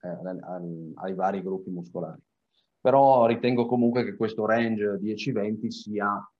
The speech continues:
indicativamente quello all'interno di, di cui tenersi.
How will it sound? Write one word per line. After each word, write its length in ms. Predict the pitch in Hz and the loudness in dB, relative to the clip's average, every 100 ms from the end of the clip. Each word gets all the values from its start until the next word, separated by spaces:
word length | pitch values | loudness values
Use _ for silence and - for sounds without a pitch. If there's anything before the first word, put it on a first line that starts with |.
| _ - | _ -12
indicativamente 960 | 107 107 107 101 113 113 95 101 104 | -8 -8 -8 -6 -2 -2 -2 -4 -4
quello 280 | 101 101 101 | -2 -2 0
all'interno 480 | 95 95 98 98 90 | -2 -4 -4 -6 -6
di, 80 | 85 | -10
di 220 | - 85 | -14 -14
cui 140 | - 95 | -10 -8
tenersi. 560 | 92 95 98 92 82 | -6 -6 -6 -6 -10